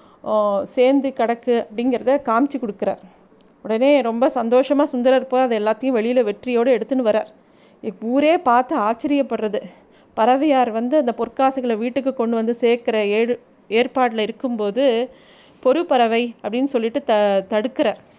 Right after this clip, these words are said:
சுந்தரர். ஏன்னா அங்கேயே ந-, அவர் வந்து ஒரு அந்த எந்த பொண்ணை உள்ள போட்டாரோ அதை வெட்டி கையில கொஞ்சம் சாம்பிள் மாதிரி வச்சுன்னு இருக்கார் இல்லையா,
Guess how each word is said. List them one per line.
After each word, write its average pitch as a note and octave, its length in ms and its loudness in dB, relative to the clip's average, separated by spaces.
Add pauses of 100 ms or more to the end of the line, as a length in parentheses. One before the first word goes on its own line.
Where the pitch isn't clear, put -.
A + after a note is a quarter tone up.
(160)
சுந்தரர். A3+ 460 -4 (140)
ஏன்னா A#3+ 640 0 (280)
அங்கேயே C4+ 380 2
ந-, D4 120 0
அவர் A#3 200 0
வந்து B3 240 -2
ஒரு A3+ 400 0
அந்த G#3+ 440 0
எந்த B3+ 360 -2
பொண்ணை C4 240 0
உள்ள B3 340 0
போட்டாரோ B3 360 0
அதை A#3 180 2
வெட்டி A3+ 320 -2
கையில B3+ 360 0
கொஞ்சம் A3 320 -4
சாம்பிள் A#3+ 300 -2
மாதிரி A#3+ 320 0
வச்சுன்னு G#3+ 160 -4
இருக்கார் A#3+ 360 -2
இல்லையா, G#3 400 -2